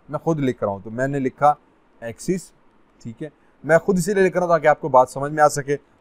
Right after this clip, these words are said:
वरना ऑटो कोड में ये होता है कि sometimes फिर concept नहीं आता कि यार ये code कहाँ से आया। तो type करते हुए ये कि आप मुझे easily follow कर सकते हैं। Again ये code जो है वो मैं, अ, GitHub पे अपना upload कर दूंगा, so you can easily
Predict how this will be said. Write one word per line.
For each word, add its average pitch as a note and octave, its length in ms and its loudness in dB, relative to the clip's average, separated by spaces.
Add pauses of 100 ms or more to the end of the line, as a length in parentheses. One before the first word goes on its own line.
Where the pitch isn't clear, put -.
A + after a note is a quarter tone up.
वरना D3 260 4
ऑटो D3 280 2
कोड E3 200 -2
में D#3+ 100 -6
ये D3+ 60 -2
होता C#3+ 220 2
है C#3+ 100 2
कि C#3+ 120 -6
sometimes C3 480 -6
फिर C3+ 100 -10
concept C3 400 -8
नहीं C3+ 120 -6
आता A#2+ 160 -2
कि C3 80 -6
यार C3+ 140 2
ये B2+ 100 -6
code C#3 280 -6
कहाँ A2+ 240 -6
से - 140 -8
आया। F2+ 140 -8 (400)
तो C#3 100 0 (140)
type F#3 260 4
करते F3+ 220 0
हुए E3+ 100 0
ये D#3 100 -2
कि D#3+ 80 0
आप C#3+ 160 6
मुझे C#3 140 -10
easily C3+ 340 -8 (120)
follow B2 200 -2
कर C3+ 120 -4
सकते C#3+ 280 -12
हैं। C#3 80 -8
Again D#3 240 -6
ये D3 60 -8
code D#3 280 -4
जो C#3+ 120 2
है B2+ 100 2 (340)
वो C#3 120 -2
मैं, D3 360 0
अ, A#2+ 400 0 (480)
GitHub C3 380 0
पे C#3+ 60 4
अपना C3 180 -2
upload C3+ 340 0
कर C#3 120 4
दूंगा, C3+ 240 0
so - 140 -4
you A#2+ 140 -8
can A#2+ 180 -8
easily A#2 320 -10